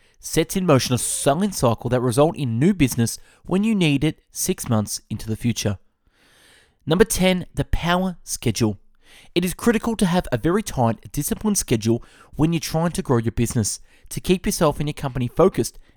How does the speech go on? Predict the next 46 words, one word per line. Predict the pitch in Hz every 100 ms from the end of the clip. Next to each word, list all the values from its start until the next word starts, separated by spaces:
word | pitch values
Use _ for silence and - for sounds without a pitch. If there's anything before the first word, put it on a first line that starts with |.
| _
and | 135 139
productive. | 131 117 120 - 117 110 - _ _ - - -
Any | 165 190
production, | - 180 170 - 185 170
output, | - 160 - 170 -
effort, | 151 147 139
or | 117
action | - 190 - 123 101 - _ _
done | 190 170 180 -
in | 147
a |
sufficient | 131 147 - 185 208
quantities | - 151 139 143 135 -
on | 117
a |
regular | 110 156 220
basis | 196 120 113 120 - - - _ -
is | 110
better | - 185 110 - _ -
than | 147 156
no | 127
production. | 120 117 113 - 107 104 _ _ _ - -
Make | 131 160
it | -
clear | - 196
to | 196 208
the | 208
world | 135 110 -
every | 143 202
day | 190 113 107 - - -
that | 143
you | 190
have | 151 165
things | - 196 202 -
to | 185
do | 214 165 - _ _ -
and | 113
people | 131 131 120
to |
see. | 107 - 147 110 _ _ _ _
Schedule | - - 180 190
the | 185
most | 175 170
important | 143 175 196 180
actions | 143 - 151 -
that | 120